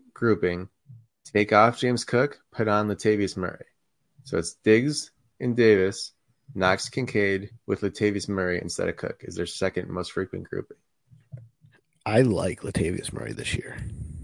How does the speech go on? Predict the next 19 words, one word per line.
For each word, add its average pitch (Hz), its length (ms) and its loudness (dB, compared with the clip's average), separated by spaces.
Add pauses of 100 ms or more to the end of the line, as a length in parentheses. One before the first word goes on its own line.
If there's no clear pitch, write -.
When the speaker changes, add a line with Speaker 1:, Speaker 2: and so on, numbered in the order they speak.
(560)
Speaker 1:
He 98 100 -2
looks 143 220 0
good. - 420 0 (1600)
He - 80 2
looks 123 160 6
Speaker 2:
Yeah. 131 60 4
Speaker 1:
like 117 100 6
a 117 40 8
dude, 92 440 4 (220)
like 92 140 0
a 92 40 2
real 107 280 4
dude, 87 440 0
like 82 180 -6
somebody 95 360 0
you, 92 240 -2
you're 92 380 -2
worried 95 240 2
about. - 380 -8